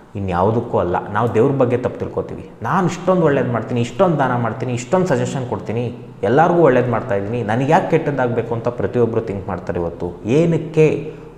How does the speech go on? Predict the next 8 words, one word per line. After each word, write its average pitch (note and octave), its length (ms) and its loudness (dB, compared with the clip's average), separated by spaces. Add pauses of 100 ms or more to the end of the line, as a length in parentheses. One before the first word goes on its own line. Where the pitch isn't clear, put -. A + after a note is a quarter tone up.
(160)
ಒಳ್ಳೆದರ F3 520 6
ಕೆಟ್ಟದರ D#3+ 500 2
ಬಗ್ಗೆ C3+ 380 2
ವ್ಯಕ್ತಿ B2 360 0
ಥಿಂಕ್ C4+ 400 2
ಮಾಡಿಲ್ಲ, F#2+ 360 0 (320)
ತಿಳ್ಕೊಂಡಿಲ್ಲ, A3+ 720 4
ಜ್ಞಾನ D#3+ 220 4